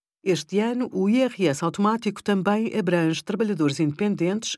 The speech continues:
enquadrados no regime simplificado e cuja atividade integra a lista do artigo cento e cinquenta e um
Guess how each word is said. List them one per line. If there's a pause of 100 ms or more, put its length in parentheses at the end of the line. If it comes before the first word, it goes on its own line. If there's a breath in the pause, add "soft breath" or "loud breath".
enquadrados
no
regime
simplificado (360)
e
cuja
atividade
integra
a
lista
do
artigo
cento
e
cinquenta
e
um